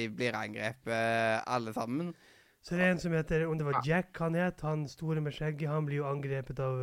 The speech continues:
Speaker 2: Bonnie inne i, eh, i skapet, holdt på å si, eller i et
Speaker 3: Skapet,
Speaker 2: annet
Speaker 3: ja.
Speaker 2: skap. Ja.
Speaker 3: Inni det
Speaker 1: Mm.
Speaker 3: vaskekortet, liksom.
Speaker 2: Ja, vaskekortet.
Speaker 3: Ja.
Speaker 1: Eh,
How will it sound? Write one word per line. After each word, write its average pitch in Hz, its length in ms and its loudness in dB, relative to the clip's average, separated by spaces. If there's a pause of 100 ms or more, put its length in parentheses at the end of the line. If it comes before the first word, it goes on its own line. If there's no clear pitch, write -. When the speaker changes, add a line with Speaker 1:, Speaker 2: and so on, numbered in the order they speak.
(220)
Speaker 2:
Bonnie 143 480 2
inne 131 160 0
i, 135 220 -4 (120)
eh, 117 380 -4 (320)
i - 20 -4
skapet, 143 380 -2
holdt 156 160 -2
på - 20 -6
å 131 60 -12
si, 165 80 -4
eller 147 160 0
i 147 160 0
et 135 80 -2
Speaker 3:
Skapet, 139 80 0
Speaker 2:
annet 143 180 2
Speaker 3:
ja. 185 80 2
Speaker 2:
skap. 143 300 -2 (680)
Ja. 143 140 -2 (640)
Speaker 3:
Inni 131 160 -4
det 123 180 0
Speaker 1:
Mm. 123 60 -2
Speaker 3:
vaskekortet, 120 880 -6
liksom. 175 240 -6 (180)
Speaker 2:
Ja, 151 200 0
vaskekortet. 151 680 -4 (1500)
Speaker 3:
Ja. - 200 -6 (1600)
Speaker 1:
Eh, 85 520 -6